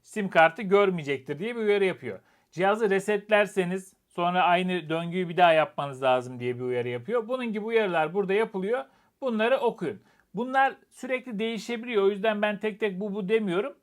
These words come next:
Dediğim gibi bunu bir okumanızda yarar var. Şunu da belirteyim, onu da unutmayalım.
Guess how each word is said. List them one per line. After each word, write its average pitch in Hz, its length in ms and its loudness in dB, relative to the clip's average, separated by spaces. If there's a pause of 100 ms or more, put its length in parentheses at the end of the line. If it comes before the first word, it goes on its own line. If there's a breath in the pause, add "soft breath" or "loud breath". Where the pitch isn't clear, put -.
Dediğim 233 260 -4
gibi 196 120 -2
bunu 226 200 -4
bir 220 40 0
okumanızda 208 540 0
yarar 214 280 2
var. 262 220 -2 (360 soft breath)
Şunu 269 300 -4
da 254 140 4
belirteyim, 208 460 0
onu 214 200 -2
da 208 60 2
unutmayalım. 220 640 -2